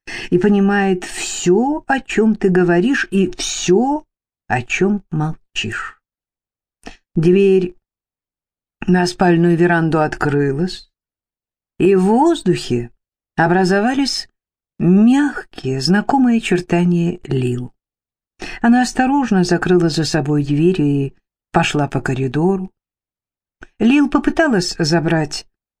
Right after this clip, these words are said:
надоедливую прядь за ухо, но непокорный локон снова прыгнул на место. Хеймиш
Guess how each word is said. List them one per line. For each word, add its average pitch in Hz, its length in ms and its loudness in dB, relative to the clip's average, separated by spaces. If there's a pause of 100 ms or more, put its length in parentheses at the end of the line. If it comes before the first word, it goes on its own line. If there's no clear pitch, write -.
(340)
надоедливую 151 960 2
прядь 147 380 -2
за 196 320 0
ухо, 233 420 -6 (640)
но 180 160 2
непокорный 254 640 2
локон 202 540 2
снова 170 480 0
прыгнул 254 580 0
на 247 160 2
место. 156 640 -4 (580)
Хеймиш 220 760 0